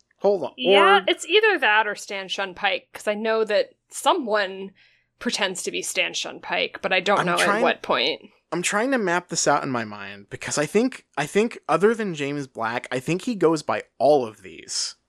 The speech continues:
Speaker 2: Mm-hmm.
Speaker 1: in this book. Um, Barney Weasley is when he's at the wedding pretending to be a Weasley, right?
Speaker 2: Yes.
Speaker 1: Um, Stan Shunpike, he does tell someone he is Stan Shunpike at some point.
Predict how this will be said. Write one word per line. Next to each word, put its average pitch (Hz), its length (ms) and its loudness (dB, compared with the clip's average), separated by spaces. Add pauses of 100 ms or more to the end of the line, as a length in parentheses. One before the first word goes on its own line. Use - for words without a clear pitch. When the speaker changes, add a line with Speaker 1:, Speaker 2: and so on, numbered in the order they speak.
Speaker 2:
Mm-hmm. 196 280 -8
Speaker 1:
in 110 160 2
this 92 180 -8
book. - 480 -8 (420)
Um, 120 520 -2 (180)
Barney 202 320 2
Weasley 160 600 0
is 131 180 -2
when 135 140 -2
he's 139 180 -2
at 127 100 -2
the 120 80 -2
wedding 104 600 -6 (200)
pretending 117 460 -2
to 104 80 -10
be 98 120 -4
a 95 60 -2
Weasley, - 600 -10
right? 110 340 0 (840)
Speaker 2:
Yes. - 540 -2 (520)
Speaker 1:
Um, 123 560 0 (340)
Stan 214 400 0
Shunpike, 208 840 0 (500)
he - 200 -14
does 175 360 2
tell 190 240 0
someone 123 360 -6
he 120 140 -12
is 107 80 -6
Stan 113 280 -6
Shunpike 110 500 -4
at - 80 -2
some 101 240 -2
point. - 460 -12